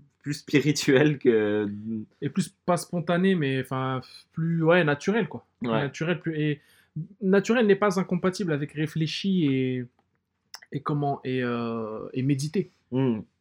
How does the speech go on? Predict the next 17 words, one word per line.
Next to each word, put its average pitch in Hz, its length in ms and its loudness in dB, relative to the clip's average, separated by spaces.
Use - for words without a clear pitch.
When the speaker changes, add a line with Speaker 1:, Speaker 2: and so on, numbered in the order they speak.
Speaker 2:
Euh, 113 140 -4
méditer 120 380 -4
et 151 160 4
à 120 40 -4
la 123 120 -6
fin, 165 180 -6
quoi. 156 180 -8
Euh, 107 720 0
c'est - 240 -4
pas 170 160 2
parce - 300 -4
que 165 380 0
tu 147 240 -10
c'est 156 80 -4
pas 214 100 2
parce 196 200 4
que, 233 100 4